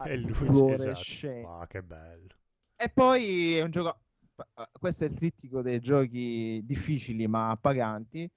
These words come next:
Speaker 2: Sword and Bones del, di Sip, eh, un ragazzo, vabbè, bene o male, Chicco Bazzi, che è free playing, eh, videogiochi vari, lo conosce.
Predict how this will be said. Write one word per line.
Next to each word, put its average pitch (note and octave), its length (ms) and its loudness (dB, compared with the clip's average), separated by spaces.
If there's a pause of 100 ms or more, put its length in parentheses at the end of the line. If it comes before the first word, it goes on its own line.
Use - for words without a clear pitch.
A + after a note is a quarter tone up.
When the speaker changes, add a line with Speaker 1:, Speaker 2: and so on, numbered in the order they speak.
(260)
Speaker 2:
Sword D3+ 440 8
and D3+ 100 2
Bones C#3 640 0
del, A2 760 -4
di A2 100 -2
Sip, - 380 -8
eh, D#3+ 360 -4
un G#2+ 420 -6
ragazzo, A2+ 800 -2
vabbè, A2 340 0
bene G2+ 180 4
o A2+ 40 2
male, A#2 180 2
Chicco G2 280 -2
Bazzi, F#2 420 0
che F#2+ 60 0
è F#2 40 -2
free F#2+ 160 -4
playing, F#2 500 0
eh, F2 1120 2
videogiochi G#2 800 6
vari, G#2 540 6
lo G#2 140 2
conosce. A#2+ 800 4